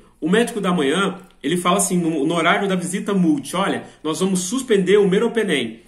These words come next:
Isso ele fala às dez da manhã. Aí, às quatorze horas, a prescrição nova, ela vem com meropenem. O enfermeiro entrou à tarde, não foi passado no plantão que o médico ia suspender o meropenem.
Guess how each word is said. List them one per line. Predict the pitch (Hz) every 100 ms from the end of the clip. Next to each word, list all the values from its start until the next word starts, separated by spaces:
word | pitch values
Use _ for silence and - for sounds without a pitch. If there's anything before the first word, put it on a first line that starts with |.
| _ _
Isso | 160 202
ele | 190
fala | 190 185
às | 180
dez | 180 202
da | 208
manhã. | 202 156 117 - _ _ _ _
Aí, | 190 233
às | 233
quatorze | - 190 269 311 190
horas, | 165 196 143 - - -
a |
prescrição | 120 165 180 165 - 170
nova, | 143 180 190 160
ela | 180
vem | 175 185
com | 180
meropenem. | 175 233 - 214 165 120 - - _ - _
O | 175
enfermeiro | 180 190 220 214
entrou | 190 185
à | 180
tarde, | 175 214 180
não | 185 269
foi | 233
passado | 226 202 196 196 190
no | 226
plantão | 294 247 180 175 202 - - - _ -
que | 196
o | 196
médico | 160 165 196 220 185
ia |
suspender | 185 196 - 196 170
o | 226 208
meropenem. | 175 180 202 190 143 -